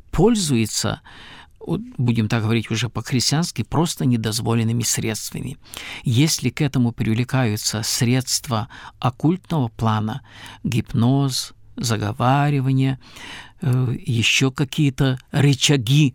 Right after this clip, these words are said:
уже духовного плана, как мы говорим, с отрицательным знаком, то это вообще уже страшно. И не дай Бог,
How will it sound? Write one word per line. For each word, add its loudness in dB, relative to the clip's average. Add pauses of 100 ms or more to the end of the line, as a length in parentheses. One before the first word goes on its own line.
уже 4
духовного 2
плана, 2 (180)
как -2
мы 4
говорим, 2
с -6
отрицательным 0
знаком, 0 (420)
то 0
это 2
вообще 0
уже -2
страшно. -4 (600)
И 4
не 4
дай 0
Бог, 0